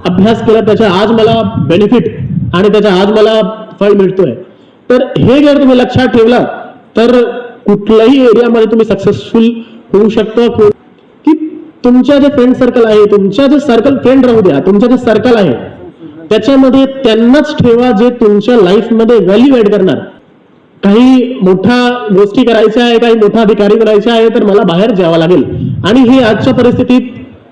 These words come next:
खरंच ट्रूथ आहे की तुम्ही जर असं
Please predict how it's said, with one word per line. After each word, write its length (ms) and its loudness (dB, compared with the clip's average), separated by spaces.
खरंच 400 -2
ट्रूथ 260 0
आहे 140 -4
की 380 -8
तुम्ही 420 2
जर 340 -2
असं 500 -2